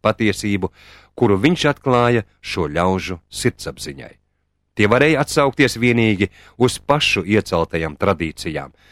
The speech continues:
bet tās šķita vājas un nedzīvas, salīdzinot ar pierādījumiem, ko Jēzus ņēma no Dieva vārda un dabas nebeidzamā rituma.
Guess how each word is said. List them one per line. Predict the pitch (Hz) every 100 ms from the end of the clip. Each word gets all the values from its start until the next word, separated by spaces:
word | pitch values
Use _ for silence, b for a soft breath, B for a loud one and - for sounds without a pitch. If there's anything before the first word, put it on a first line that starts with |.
| b
bet | - 113
tās | 117 117
šķita | - 120 - 98
vājas | 78 110 120 120 113 - -
un | 117
nedzīvas, | 135 117 82 71 64 - B B
salīdzinot | - 104 101 87 95 90 87
ar | 80
pierādījumiem, | - 127 151 135 92 85 80 78 67 b b b -
ko | 110 90
Jēzus | 76 120 151 147 135
ņēma | 135 127 127 123 b b b 98
no | 95
Dieva | 76 71 110 143 143 87
vārda | 95 98 101 95 107 b b -
un | 82 65
dabas | 92 95 107 -
nebeidzamā | 80 78 76 87 80 78
rituma. | 90 - 71 64